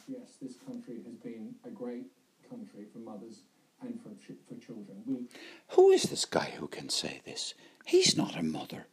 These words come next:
Speaker 2: He's not a child. Be different. I'd give him some credibility if he was a mother, saying things had been great for mothers.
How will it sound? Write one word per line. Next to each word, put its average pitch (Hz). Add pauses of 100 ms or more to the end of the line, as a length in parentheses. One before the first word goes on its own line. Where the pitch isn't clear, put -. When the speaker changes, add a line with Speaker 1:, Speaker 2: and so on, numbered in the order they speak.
Speaker 2:
He's 349
not -
a -
child. - (1700)
Be -
different. -
I'd -
give -
him -
some -
credibility -
if -
he -
was -
a -
mother, -
saying -
things -
had -
been -
great -
for -
mothers. -